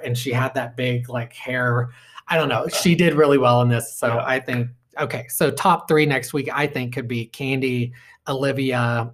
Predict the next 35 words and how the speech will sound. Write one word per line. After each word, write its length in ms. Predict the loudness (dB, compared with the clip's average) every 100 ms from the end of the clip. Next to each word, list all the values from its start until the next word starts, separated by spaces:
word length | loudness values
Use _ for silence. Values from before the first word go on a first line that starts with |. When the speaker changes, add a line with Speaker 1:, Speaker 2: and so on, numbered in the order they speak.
| _
Speaker 1:
and 260 | -4 -4 -2
Simone. 600 | -6 -6 -6 -6 -10 -16 _ -14
Speaker 2:
Okay. 180 | -14 -14 -20 _ -14
Speaker 1:
Who 100 | -10
do 60 |
you 160 | -8 -8
think? 200 | -8 -16 -20 _
Speaker 2:
I 80 | -14
said 260 | -6 -4 -4
Denali, 440 | -4 -2 -2 -2
Rosé, 340 | -4 -4 -2 -2
and 160 | -4
Tina. 440 | -10 -14 -10 -8 -8
I 60 | -8
feel 140 | 0
like, 180 | 2 0 -4 _ _ _ _ -2
I 20 |
feel 100 | 2
like 240 | 2 -2 -6
this 160 | -6
is, 60 | 2
like, 180 | 2 2
Tina's 280 | -2 -4 -2
thing, 200 | -2 -4
so 120 | -6
this 140 | -6 -4
will 60 |
be, 80 | 0
like, 180 | 0 0
her 120 | -4
high 320 | -2 -2 0
episode 380 | 0 -4 -6 -6
before 320 | -6 -6 -8
maybe 260 | -8 -8 -10
she 480 | -10 -10 -10 -10